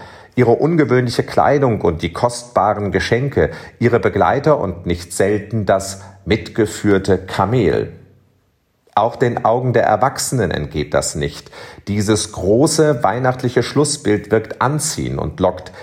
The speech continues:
jedes Jahr Tausende von Krippengängern. Andere erinnert es an die Zeit, in der sie als Sternsinger bei Wind und Wetter unterwegs waren, um Spenden für das Kindermissionswerk zu sammeln.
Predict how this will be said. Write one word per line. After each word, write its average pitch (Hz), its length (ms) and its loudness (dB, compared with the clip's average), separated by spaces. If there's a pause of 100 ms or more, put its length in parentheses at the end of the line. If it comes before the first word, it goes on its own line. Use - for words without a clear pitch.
(140)
jedes 139 560 2
Jahr 104 400 2
Tausende 139 600 2
von 113 240 0
Krippengängern. 64 840 -2 (1600)
Andere 151 400 2
erinnert 135 380 2
es 151 140 2
an 139 160 2
die 127 160 0
Zeit, 123 400 2
in 117 180 2
der 117 160 6
sie 110 200 2
als - 340 0
Sternsinger 87 720 2
bei 78 320 0
Wind 127 340 0
und 101 200 0
Wetter 110 280 2
unterwegs 82 600 -2
waren, 113 500 2 (260)
um 104 160 0
Spenden 127 600 0
für 123 240 0
das 113 240 2
Kindermissionswerk 120 1160 0
zu 90 160 0
sammeln. 71 540 0